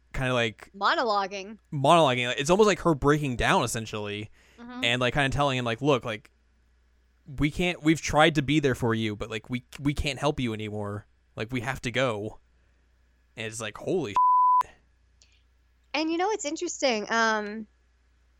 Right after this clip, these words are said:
Speaker 2: that Raijin, Raijin, uh, he, he kinda reminds me a lot of Wakka.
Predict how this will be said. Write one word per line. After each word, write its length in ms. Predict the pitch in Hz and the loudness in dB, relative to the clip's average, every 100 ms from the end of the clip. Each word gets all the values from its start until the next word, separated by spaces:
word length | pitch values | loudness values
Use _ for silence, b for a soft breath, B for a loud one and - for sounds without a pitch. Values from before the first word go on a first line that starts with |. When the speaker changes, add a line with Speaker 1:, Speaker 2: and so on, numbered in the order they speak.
| 226 | -6
Speaker 2:
that 600 | 247 247 240 233 220 220 - _ _ _ _ _ _ _ _ _ _ - | 0 2 4 2 2 0 -2 _ _ _ _ _ _ _ _ _ _ -8
Raijin, 600 | 208 185 202 208 233 233 220 | -2 0 0 -2 -4 -4 -2
Raijin, 600 | 202 202 214 214 214 214 | -2 -2 -4 -4 -6 -2
uh, 180 | 226 214 | 2 2
he, 200 | 233 302 | 2 2
he 160 | 285 294 | 2 2
kinda 240 | 330 381 | 2 2
reminds 300 | 339 262 254 | 2 0 -2
me 80 | 269 | -2
a 60 | 233 | 0
lot 240 | 202 208 | 2 2
of 160 | 202 175 | -2 -4
Wakka. 480 | 165 175 - 339 | -6 -4 -4 -4